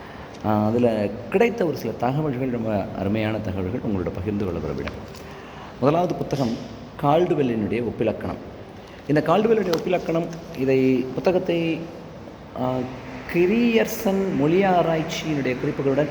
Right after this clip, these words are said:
இதை மொழிபெயர்த்து இயற்றியவர் காளி சிவ கண்ணுசாமி பிள்ளை, கா அப்பாதுரை பிள்ளை அவர்கள். இது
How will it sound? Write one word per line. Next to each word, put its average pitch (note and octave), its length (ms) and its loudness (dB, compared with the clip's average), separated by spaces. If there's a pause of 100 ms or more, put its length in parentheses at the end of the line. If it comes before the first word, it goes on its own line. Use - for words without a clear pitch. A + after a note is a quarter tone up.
(180)
இதை B2 140 4
மொழிபெயர்த்து D#3+ 840 4
இயற்றியவர் C#3 440 0 (720)
காளி G3+ 520 4
சிவ F3 440 2
கண்ணுசாமி D#3+ 760 0 (140)
பிள்ளை, D3 280 0 (480)
கா D3 240 4
அப்பாதுரை D3+ 680 2
பிள்ளை G#2+ 260 2
அவர்கள். - 280 -4 (500)
இது A#2 180 2